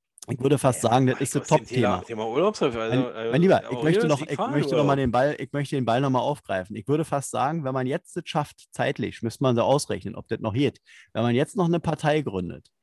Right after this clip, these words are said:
Speaker 1: und jetzt kann man eigentlich, das ist ja mal eine gute Frage,
Speaker 2: Eine
Speaker 1: kann man jetzt
Speaker 2: Urlaubspartei oder was?
Speaker 1: Ja, äh, die Urlaubsre-, Urlaubsreif-Partei. Kann man
Speaker 2: Die
Speaker 1: jetzt
Speaker 2: Grüne, nein,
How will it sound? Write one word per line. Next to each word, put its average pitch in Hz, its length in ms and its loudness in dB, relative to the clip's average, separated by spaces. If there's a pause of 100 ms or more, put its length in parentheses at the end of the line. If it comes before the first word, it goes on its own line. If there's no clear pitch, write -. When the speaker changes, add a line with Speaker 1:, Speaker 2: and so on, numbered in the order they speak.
(220)
Speaker 1:
und 117 180 0
jetzt 131 200 0
kann 117 140 2
man 170 160 6
eigentlich, 135 320 -2
das 120 140 -8
ist - 20 -6
ja 139 80 -2
mal 120 120 0
eine 113 140 0
gute 151 200 -2
Frage, 262 240 -6
Speaker 2:
Eine 113 80 -4
Speaker 1:
kann - 160 0
man - 80 6
jetzt 302 80 8
Speaker 2:
Urlaubspartei 120 680 2
oder 104 180 0
was? 98 140 -2 (100)
Speaker 1:
Ja, 101 360 0 (100)
äh, 120 180 -8
die 127 120 0
Urlaubsre-, 160 520 2
Urlaubsreif-Partei. 101 880 0 (280)
Kann 131 160 4
man 165 140 6
Speaker 2:
Die 123 80 4
Speaker 1:
jetzt - 140 0
Speaker 2:
Grüne, 208 280 4
nein, - 60 6